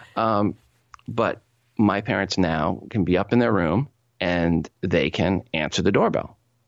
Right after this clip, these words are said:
They can see who's at the front door. They don't have to get up and go downstairs and, and see who's there.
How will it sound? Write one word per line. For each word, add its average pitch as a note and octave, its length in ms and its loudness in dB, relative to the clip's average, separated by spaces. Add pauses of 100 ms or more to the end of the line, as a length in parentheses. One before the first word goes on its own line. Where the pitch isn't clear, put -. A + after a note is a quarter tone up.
(220)
They C2 80 -4
can F#2+ 120 -4
see - 240 0
who's G2 180 2
at F#2+ 120 -2
the - 60 -2
front A2+ 260 -4
door. D#4 260 2
They E3+ 100 -4
don't A3 160 0
have F2+ 240 -6
to A#2 80 -4
get G2+ 180 0
up C#2+ 280 0
and E2 80 -4
go D2+ 120 0
downstairs B1+ 760 -2 (440)
and, F2+ 340 4
and F2 140 0
see F2 200 2
who's E2 240 2
there. A2 360 -2